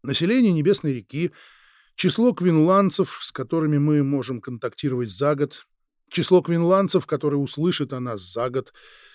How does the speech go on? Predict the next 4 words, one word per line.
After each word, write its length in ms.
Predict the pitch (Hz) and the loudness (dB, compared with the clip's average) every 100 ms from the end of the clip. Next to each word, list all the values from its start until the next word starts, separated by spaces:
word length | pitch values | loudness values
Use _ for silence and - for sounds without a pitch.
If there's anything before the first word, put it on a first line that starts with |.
| _ _ _ | _ _ _
Это 180 | - - | -8 -8
теория 400 | 185 240 247 226 | 0 2 4 2
сети 500 | 180 - 226 - 196 - _ _ _ | 2 0 0 0 -2 -2 _ _ _
контактов. 760 | - 147 160 214 - - - | -4 0 0 -2 -6 -16 -20